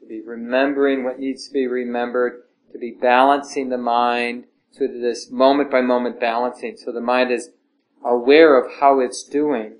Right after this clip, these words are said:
and knowing when it's getting off balance so that it can correct itself, and how to protect itself, which is very similar to balancing itself, like knowing when the mind, now I start to see this in my mind, it's like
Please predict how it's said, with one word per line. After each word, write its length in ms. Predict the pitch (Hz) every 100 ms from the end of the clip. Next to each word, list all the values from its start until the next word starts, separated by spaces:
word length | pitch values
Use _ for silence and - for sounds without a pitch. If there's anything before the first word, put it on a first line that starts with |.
| -
and 220 | 123 117
knowing 360 | 127 139 127 123
when 140 | 120
it's 160 | 113 -
getting 300 | 127 120 117
off 300 | 113 - 127
balance 460 | 123 127 113 117
so 100 | -
that 180 | 113 113
it 120 | 110
can 120 | 131 120
correct 440 | - 113 110 -
itself, 500 | 113 - 113 110 110 _ _ _ _ _ _
and 160 | 127 120
how 180 | 147
to 80 | 147
protect 460 | 135 139 - 156 -
itself, 420 | 147 - 98 90 _ _ _ _ _ _ _ _
which 180 | 147
is 120 | 160 143
very 280 | 165 156
similar 460 | 123 - 160 135 117
to 60 | 127
balancing 560 | 127 120 127 127 - 110
itself, 320 | 110 - 110
like 180 | 123 - _ _ _ -
knowing 440 | 127 131 151 165
when 140 | 147
the 80 | 147
mind, 580 | 139 120 117 120 127 147 _ _ _ _
now 140 | 139 135
I 120 | 175
start 280 | - 196 -
to 60 |
see 220 | 139 - 143
this 180 | 135
in 60 | 143
my 140 | 135
mind, 380 | 135 151 208 143
it's 180 | 110 -
like 200 | 120 120